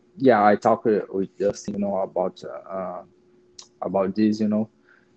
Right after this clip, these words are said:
I, I picked up some, some things that he, he did on his, uh, his camp to fight Khabib, and, uh, yeah, just,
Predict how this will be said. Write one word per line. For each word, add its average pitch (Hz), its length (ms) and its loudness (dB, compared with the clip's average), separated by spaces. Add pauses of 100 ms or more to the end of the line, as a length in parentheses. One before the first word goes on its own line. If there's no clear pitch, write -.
(240)
I, 95 360 2
I - 20 2
picked 104 300 0
up 101 120 2
some, 101 300 -2
some 101 240 -4
things 101 220 -4
that 90 280 -4
he, 95 280 -2 (560)
he 101 60 -4
did 104 200 -2
on 98 80 -2
his, - 520 -8 (100)
uh, - 320 -14 (180)
his 101 140 -8
camp 107 300 -4
to - 80 -20
fight 95 220 -2
Khabib, 98 380 -2 (1080)
and, 95 220 -4
uh, 92 420 0 (260)
yeah, 104 260 2
just, - 560 -6